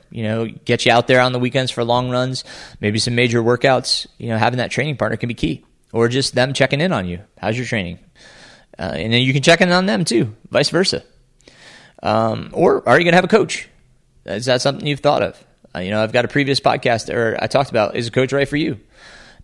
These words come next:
It's not right for everybody. Not everybody likes or wants a coach. I totally respect that, and I totally get that. Some people like doing things on their own,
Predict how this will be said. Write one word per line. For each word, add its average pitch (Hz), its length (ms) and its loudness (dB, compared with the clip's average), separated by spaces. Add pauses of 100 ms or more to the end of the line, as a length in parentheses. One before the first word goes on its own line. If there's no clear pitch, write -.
It's 180 220 0
not - 180 4
right 220 160 6
for 208 80 2
everybody. 123 460 0 (160)
Not 135 180 0
everybody 156 340 0
likes 113 440 -4
or 123 80 -2
wants - 300 -4
a 131 40 -8
coach. - 440 -6 (260)
I - 100 -4
totally 165 300 0
respect 170 360 -4
that, - 360 -10
and 110 340 -10
I 104 60 -2
totally 143 260 0
get 185 180 -2
that. - 300 -8 (460)
Some 143 160 -2
people 165 160 -4
like 156 240 0
doing 160 240 -4
things 165 180 -2
on 165 120 -2
their 165 120 -4
own, 123 240 -6